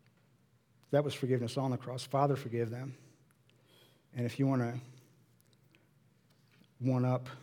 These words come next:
each other on offenses and you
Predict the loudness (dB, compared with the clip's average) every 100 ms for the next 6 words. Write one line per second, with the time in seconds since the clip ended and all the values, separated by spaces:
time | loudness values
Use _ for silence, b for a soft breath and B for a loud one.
0 | B B B B B -6 -2 2 4 2
1 | 0 -2 0 0 0 -2 -2 -2 0 0
2 | 0 -2